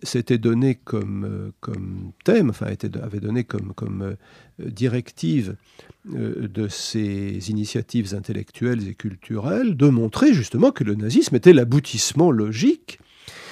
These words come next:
de, euh, eh bien, de tout, de, de l'histoire allemande précédente.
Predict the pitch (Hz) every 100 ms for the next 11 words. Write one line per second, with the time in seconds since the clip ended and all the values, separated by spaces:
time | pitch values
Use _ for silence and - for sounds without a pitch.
0 | - - - 135 104 151 190 196 180 151
1 | 139 120 120 117 110 110 117 113 101 104
2 | 101 98 110 101 147 127 107 - 131 113
3 | 104 113 117 - 131 139 147 170 165 -
4 | 170 - 226 294 147 -